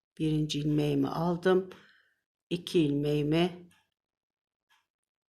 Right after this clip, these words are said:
arkadan, bir ilmeğimi önden şu şekilde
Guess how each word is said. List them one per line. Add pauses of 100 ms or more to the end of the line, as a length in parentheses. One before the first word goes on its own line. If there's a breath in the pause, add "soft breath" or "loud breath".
(600)
arkadan,
bir
ilmeğimi
önden
şu
şekilde